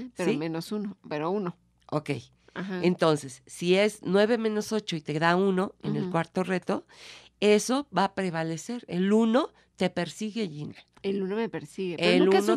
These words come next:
Speaker 1: número que haya. Ah, es que le quita, no, yo pensé que le quitabas al ocho menos nueve,
Speaker 2: No.
Speaker 1: porque te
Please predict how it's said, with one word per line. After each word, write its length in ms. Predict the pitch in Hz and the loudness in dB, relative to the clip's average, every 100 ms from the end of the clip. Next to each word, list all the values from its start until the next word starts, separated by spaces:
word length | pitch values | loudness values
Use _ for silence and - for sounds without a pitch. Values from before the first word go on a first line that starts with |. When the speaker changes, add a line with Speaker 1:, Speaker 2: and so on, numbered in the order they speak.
| 311 | 0
Speaker 1:
número 300 | 294 277 254 | -2 -4 -4
que 80 | 240 | -6
haya. 340 | 226 226 196 _ _ - - - | -4 -6 -6 _ _ -20 -18 2
Ah, 180 | 277 - | 4 4
es 120 | 311 | 0
que 140 | - 370 | 0 -2
le 120 | 320 | 0
quita, 280 | 285 302 - | -2 -2 -2
no, 160 | 254 - | -2 0
yo 180 | 233 | -2
pensé 180 | - 269 | -2 -2
que 60 | 247 | -2
le 60 | |
quitabas 420 | 202 226 208 214 - | 0 4 4 4 2
al 240 | - 185 196 | 0 2 2
ocho 580 | 202 - 240 240 320 _ | 0 0 0 0 -4 _
menos 380 | - 190 185 185 | -6 -4 -4 -4
nueve, 240 | 226 233 175 | -2 -2 4
Speaker 2:
No. 140 | 175 | 4
Speaker 1:
porque 160 | |
te 0 | 160 | 4